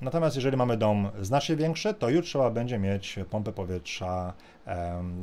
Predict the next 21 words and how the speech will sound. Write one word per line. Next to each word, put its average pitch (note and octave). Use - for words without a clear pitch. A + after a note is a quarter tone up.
gruntową, B2
która F3+
jest A#2
droższa. A2
E, F#2
to G2
polega G2+
na G2
tym, G#2
że, F#2
e, E2+
robi G#2+
się F2+
odwierty A2+
na F2
działce, A#2
tam G2+
się -
wsadza G#2
taki F#2
kolektor, E3